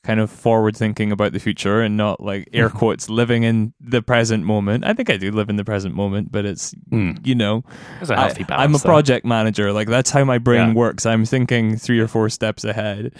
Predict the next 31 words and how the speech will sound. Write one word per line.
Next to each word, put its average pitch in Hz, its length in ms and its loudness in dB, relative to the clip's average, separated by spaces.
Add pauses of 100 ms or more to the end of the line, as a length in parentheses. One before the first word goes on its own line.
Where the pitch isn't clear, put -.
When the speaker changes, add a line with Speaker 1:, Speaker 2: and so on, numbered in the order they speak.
Speaker 2:
Sure. 82 260 -6 (240)
Speaker 1:
Um, 110 500 0
Speaker 2:
Do 117 80 -4
you 110 100 0
have 110 140 0
a 98 60 -2
funeral 87 360 -6
plan? 73 280 -14 (240)
Speaker 1:
but 143 240 4
no, 160 360 6
I, 139 180 2 (120)
that, 151 220 0
this 143 160 0
is 131 160 0
Speaker 2:
Okay. 95 200 -10
Speaker 1:
what 127 200 2
I 120 40 2
was 120 140 0
gonna 120 160 2
say. 143 180 2
Like, 120 200 0
for - 480 -4
me, 123 380 2 (260)
death 117 320 -2
is 110 260 -2
something 117 460 2
that 110 120 0
is 110 140 -6
gonna 117 240 0
happen, 110 600 0
and 104 460 0